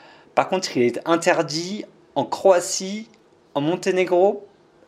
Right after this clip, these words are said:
et en Macédoine. Donc, en Macédoine, c'est interdit en principe. Moi, j'ai fait plusieurs nuits en, en camping sauvage.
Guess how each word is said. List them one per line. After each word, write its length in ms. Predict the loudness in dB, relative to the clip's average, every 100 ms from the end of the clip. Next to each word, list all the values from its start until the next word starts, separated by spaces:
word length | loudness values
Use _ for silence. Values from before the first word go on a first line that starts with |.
| _ 0
et 60 | 2
en 60 |
Macédoine. 580 | 4 4 2 0 0 0 -14 _ _ _ _ _ _ -16
Donc, 140 | -12
en 20 | -8
Macédoine, 380 | -6 2 4
c'est 180 | 4 4
interdit 380 | 4 4 2 2
en 80 | -2
principe. 480 | -2 -4 -4 -6 -8
Moi, 400 | -8 0 4 4
j'ai 160 | 2
fait 160 | -2 -6
plusieurs 340 | -6 -2 0
nuits 220 | 0 0
en, 100 | -2
en 260 | -2 -4 -6
camping 220 | -10 -14
sauvage. 320 | 0 2 2